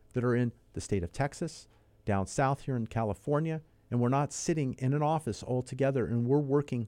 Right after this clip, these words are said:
without skipping a beat. We are handling your transaction just as we would in prior, uh, market as we are here in the current market.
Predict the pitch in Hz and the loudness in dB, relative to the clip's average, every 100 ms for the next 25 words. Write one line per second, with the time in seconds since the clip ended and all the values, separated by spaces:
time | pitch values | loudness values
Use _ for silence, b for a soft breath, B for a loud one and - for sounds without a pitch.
0 | - 123 117 113 - 117 113 113 107 117 | -4 -2 0 -2 -4 -4 0 0 0 0
1 | - b b b b - 147 170 139 120 | -2 b b b b 2 4 6 4 0
2 | 156 170 170 143 151 - 180 165 151 143 | 0 0 -2 0 0 0 -2 0 2 0
3 | 139 - 139 - 139 156 143 139 143 135 | 0 -2 -2 0 -2 -2 -2 0 2 2
4 | 131 b b _ _ _ _ _ - 98 | 2 b b _ _ _ _ _ -4 -2
5 | - 135 156 165 160 - 131 143 143 151 | 2 4 6 4 0 0 2 2 4 2
6 | 151 170 160 b b b _ 120 120 135 | 2 -2 -4 b b b _ 0 2 6
7 | 123 113 123 123 123 - 123 92 95 92 | 6 6 4 2 0 0 -2 0 0 -2
8 | - | -4